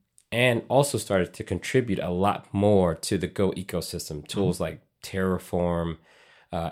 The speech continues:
Speaker 1: even open source my own project called conf D, which was
Speaker 2: Mm-hmm.
Speaker 1: written in Go, and it was a replacement for Puppet because I didn't think we needed a full-blown configuration management system.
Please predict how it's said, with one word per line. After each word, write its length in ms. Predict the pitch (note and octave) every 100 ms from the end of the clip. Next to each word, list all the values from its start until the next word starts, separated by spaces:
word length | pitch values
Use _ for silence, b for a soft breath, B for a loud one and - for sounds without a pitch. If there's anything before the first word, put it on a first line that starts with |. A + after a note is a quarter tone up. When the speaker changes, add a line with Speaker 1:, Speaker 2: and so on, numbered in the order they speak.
| -
Speaker 1:
even 280 | A2+ G2+ G#2+
open 220 | G2 G2+
source 260 | - F#2+
my 100 | F#2+
own 180 | F2 G2
project 360 | G2 G#2 G2+ -
called 220 | - E2+
conf 400 | - G2 F2+ -
D, 360 | G2 G2+ D#3 - b b b b
which 140 | F#2+
was 120 | F#2+ E2
Speaker 2:
Mm-hmm. 80 |
Speaker 1:
written 180 | G2+ F#2+
in 140 | F#2+ F#2+
Go, 400 | G2+ F#2 F2+ F2
and 160 | G2+ G2+
it 40 |
was 140 | G2+ F#2+
a 100 | F2+
replacement 960 | E2 D#2+ - F3+ C4+ - F2+ E2+ - - _ _ _ _
for 140 | - G2
Puppet 460 | - G#3+ G#3+ -
because 180 | A2 G2
I 60 | A2
didn't 200 | B2+ B2
think 140 | A#2+
we 120 | A2
needed 480 | G#2+ G#2+ G#2+ G2 F2+ b b b b
a 100 | G#2
full-blown 580 | - - A2 G2+ G2+ F2+
configuration 600 | - - G2 F#2 F#2 F2+
management 400 | A2 C3+ G#2+ E2+
system. 520 | - F2 - D#2+ D#2+